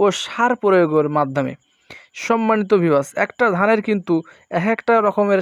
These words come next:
সার প্রয়োগ করতে হয়, ঠিক টাইম অনুযায়ী কিন্তু সার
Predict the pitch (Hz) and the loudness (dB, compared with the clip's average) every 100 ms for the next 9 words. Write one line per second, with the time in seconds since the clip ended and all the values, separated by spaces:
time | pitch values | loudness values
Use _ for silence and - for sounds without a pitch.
0 | - 175 175 180 156 143 143 - 139 131 | 0 0 0 0 -2 0 -4 -4 -4 -6
1 | - _ _ _ _ 254 214 - 180 220 | -8 _ _ _ _ -4 -2 0 2 2
2 | 220 214 208 196 185 196 185 - 160 | 0 0 2 4 2 0 -4 -4 -4